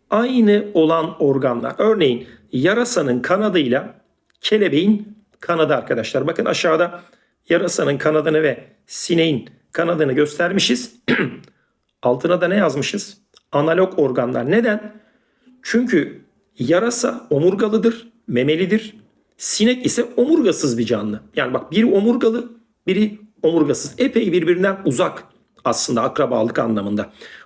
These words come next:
O nedenle evet ikisinde de kanat var ama yarasanın kanadının oluştuğu embriyonik tabakalar ile sineğin kanadının oluştuğu embriyonik tabakalar birbirinden farklı. O yüzden bunların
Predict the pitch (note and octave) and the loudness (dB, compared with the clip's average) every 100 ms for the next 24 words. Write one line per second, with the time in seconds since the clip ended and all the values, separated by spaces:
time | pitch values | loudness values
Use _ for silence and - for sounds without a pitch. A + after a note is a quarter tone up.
0 | _ G3+ C4+ B3 G#3+ G3+ G#3 - - F3+ | _ 2 2 2 2 2 2 0 -4 -4
1 | - G3+ G3+ G#3 - F3 F#3+ - C#4+ C#4+ | 2 2 2 -2 0 2 0 0 -2 0
2 | G3 G3 - - - _ _ A#2+ C#3 F#3 | 0 0 0 -4 -20 _ _ -2 0 2
3 | C#4 - A#3+ F#3 D#3 E3+ E3 F3 F3+ A#3 | 0 0 2 2 0 0 0 2 2 4
4 | A#3 F#3+ E3+ D#3+ - F3 D3 D#3+ E3 D#3 | 4 4 4 2 0 2 2 2 0 0
5 | E3+ F3+ F#3+ - C#3 C#3 D3 C3+ G#3 - | 2 0 -2 -2 -2 0 0 -2 -4 -10
6 | _ _ _ _ - B3+ G3+ F#3 - - | _ _ _ _ -2 2 2 0 -8 -20
7 | _ _ _ _ _ - - F#3 G#3 C#4 | _ _ _ _ _ -6 0 2 2 2
8 | G#3+ F3+ C#3+ D3 C3 - F3 E3 - D#3 | 2 0 2 0 -2 0 0 0 -2 0
9 | C3+ G3 G3 D#3 B2 C3 F3+ E3+ D3 A#2+ | 0 0 2 0 -2 -2 -2 0 -2 -2
10 | A#2+ F#3 E3+ B2+ C#3 A#3 C4+ - _ _ | -2 0 2 0 0 -2 -4 -12 _ _
11 | _ - - E3 C#3 D3 - - _ E3 | _ -10 -2 -2 -2 -4 -6 -10 _ 0
12 | A3 D4+ B3 D3 - - _ _ _ _ | 0 2 0 -2 -8 -20 _ _ _ _
13 | - G3+ C#4 B3 F3 | -2 0 2 2 0